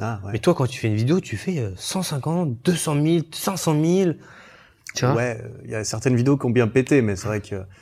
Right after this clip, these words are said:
Speaker 2: Mais, euh, tu fais un minimum de vingt, trente mille facile, tu vois.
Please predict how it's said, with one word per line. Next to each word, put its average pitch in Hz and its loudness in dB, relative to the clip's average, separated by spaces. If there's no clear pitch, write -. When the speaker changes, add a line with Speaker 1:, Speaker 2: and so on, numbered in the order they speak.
Speaker 2:
Mais, 135 4
euh, 143 4
tu - -4
fais 151 6
un 135 4
minimum 139 6
de 165 8
vingt, 160 6
trente 175 0
mille 196 2
facile, - -8
tu - -18
vois. 117 -12